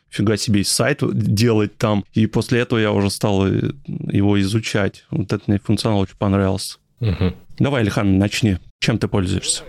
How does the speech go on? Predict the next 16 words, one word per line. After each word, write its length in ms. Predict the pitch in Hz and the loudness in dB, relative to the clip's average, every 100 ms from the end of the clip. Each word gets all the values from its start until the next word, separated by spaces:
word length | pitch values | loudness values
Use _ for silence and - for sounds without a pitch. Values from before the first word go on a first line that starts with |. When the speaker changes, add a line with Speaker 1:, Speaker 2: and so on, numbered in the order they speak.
| - | -6
Speaker 2:
Смотри, 360 | - 147 151 | 0 0 2
мне 220 | 123 123 | 0 0
кажется, 880 | 156 180 151 139 - 135 131 120 113 - - _ 131 | 0 2 2 0 0 2 4 2 0 -4 -18 _ -6
когда 320 | 113 113 120 | -4 0 2
я 140 | 135 120 | 2 2
заходил 540 | 110 107 110 107 190 | 0 -2 -2 0 0
только, 480 | - 117 104 101 92 - - - - | 0 0 2 0 0 -6 -20 -14 0
ну, 160 | 104 | 0
в 140 | 85 98 | 2 2
Notion, 540 | 107 95 98 90 92 - | 0 0 -2 -2 -2 -6
у 100 | 101 | -2
меня 220 | 101 110 | 0 0
была 240 | 139 131 120 | 2 2 2
конкретная 560 | 110 95 117 - 98 | 0 0 -2 0 -2
такая 380 | 87 - 98 92 | -2 -2 -2 -2
идея. 520 | 87 117 160 113 80 | -2 0 0 0 -4